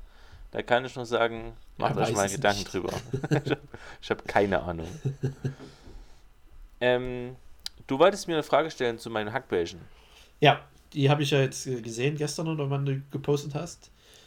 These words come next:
Speaker 2: Und ich muss sagen, die Soße sah sehr gut aus. Die gu-, ich mag, wenn die Soßen so dick sind, fa-, bei Spaghetti Meatballs. Die muss schön dickflüssig sein. Wie hast du's
Speaker 1: Okay.
Speaker 2: gemacht?
Speaker 1: Ich wollte gerade sagen, gute Frage.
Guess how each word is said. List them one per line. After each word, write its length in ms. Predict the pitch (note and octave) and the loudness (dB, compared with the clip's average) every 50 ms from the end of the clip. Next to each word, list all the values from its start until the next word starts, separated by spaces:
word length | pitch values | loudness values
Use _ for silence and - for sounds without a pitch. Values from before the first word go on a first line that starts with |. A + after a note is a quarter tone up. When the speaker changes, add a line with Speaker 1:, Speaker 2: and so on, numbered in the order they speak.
| - _ - - | -20 _ -18 -14
Speaker 2:
Und 120 | C3 B2+ | -10 -8
ich 100 | C3 C3+ | -4 0
muss 160 | D3 D3 C#3+ - | 0 2 2 2
sagen, 260 | E3 D#3+ E3 D#3 D3 | 0 0 2 2 2
die 100 | C#3 C3 | 2 2
Soße 320 | - C#3 C#3+ D3 C3+ C3+ | 4 4 4 4 4 2
sah 300 | B2+ - - A#2 G#2+ G#2 | 0 -2 -2 -2 -2 -2
sehr 320 | G#2 G#2 - - B2 A#2+ G#2 | -4 -4 -2 0 0 0 0
gut 200 | A2+ G#2+ G2 F2 | 0 -4 -8 -8
aus. 380 | - G2+ G2+ - - - - - _ _ _ _ - - - - - _ - | -8 -10 -10 -12 -12 -16 -18 -20 _ _ _ _ -20 -20 -20 -20 -20 _ -12
Die 80 | D3 C#3 - _ _ | -12 -12 -12 _ _
gu-, 120 | - E3 - - _ | -12 -12 -12 -12 _
ich 200 | - D3+ C#3 - | -6 -6 0 4
mag, 280 | C#3+ D3+ E3+ F#3 - - | 6 8 8 8 6 2
wenn 120 | D#3+ D3+ | -2 -2
die 80 | D3 C#3+ | 0 0
Soßen 320 | C3+ C#3 C#3+ C#3+ C#3 C3+ | 2 2 2 2 2 0
so 140 | B2+ A#2+ A#2+ | -2 -4 -6
dick 220 | G#2+ G#2+ C#3+ C3+ | -6 -6 -6 -6
sind, 320 | - - A#2+ A2 G#2+ A#2 - | -6 -8 -8 -10 -10 -10 -10
fa-, 160 | - A#2+ A#2+ | -8 -8 -8
bei 340 | - - G#2+ G#2 G#2 G2 - - - - - - _ _ - _ _ _ _ - - _ - - - - - - - | -6 -4 -4 -2 -2 -4 -6 -10 -16 -20 -20 -20 _ _ -20 _ _ _ _ -20 -20 _ -20 -20 -20 -20 -20 -18 -14
Spaghetti 540 | - - - - C#3 C3+ C#3 C3+ C3 B2 A#2 | -12 -12 -6 -4 -2 0 2 0 0 0 -2
Meatballs. 640 | B2 B2 - - - A2+ G#2+ G#2+ G#2 - - - _ - - - - - - - - _ - | -6 -8 -8 -6 -4 -2 -2 -2 -4 -6 -12 -20 _ -20 -20 -20 -20 -20 -20 -20 -20 _ -12
Die 60 | A#2+ | -4
muss 260 | A#2 C#3 D3+ C#3+ - | 0 0 0 0 0
schön 300 | - - E3 E3 D#3+ C#3 | 0 2 2 2 2 2
dickflüssig 500 | - D#3+ D#3+ - - A2+ G2+ G#2+ - - | 0 0 -2 -2 -4 -8 -8 -8 -8 -10
sein. 260 | - G2 F#2+ G2 C#3 C#3 - _ _ _ - - _ _ _ _ _ _ _ _ _ _ _ _ _ _ _ _ _ _ _ - | -10 -12 -12 -14 -16 -18 -20 _ _ _ -20 -20 _ _ _ _ _ _ _ _ _ _ _ _ _ _ _ _ _ _ _ -6
Wie 200 | C3 D3 D#3+ D3+ | 0 4 4 6
hast 160 | C3+ C3+ - | 4 4 2
du's 80 | - D3 | 0 -2
Speaker 1:
Okay. 100 | B2+ - | -2 -2
Speaker 2:
gemacht? 320 | G#2+ G#2 G#2 - - - - - - - - - - - - - - - - - - - - - - _ _ _ - - - | -4 -6 -8 -8 -10 -12 -12 -14 -14 -14 -14 -16 -16 -18 -20 -20 -16 -14 -12 -12 -12 -14 -16 -18 -20 _ _ _ -10 -8 -6
Speaker 1:
Ich 140 | B2+ - - | 2 4 6
wollte 140 | C3 A#2 | 6 6
gerade 140 | - A#2 A2+ | 6 6 8
sagen, 220 | B2+ A#2 A#2 A2 - | 10 10 8 8 4
gute 220 | - G2 A2 A2+ | 2 2 4 4
Frage. 540 | - - - - - D#3 C#3+ C#3 - - - | 2 2 4 8 10 10 10 10 6 0 0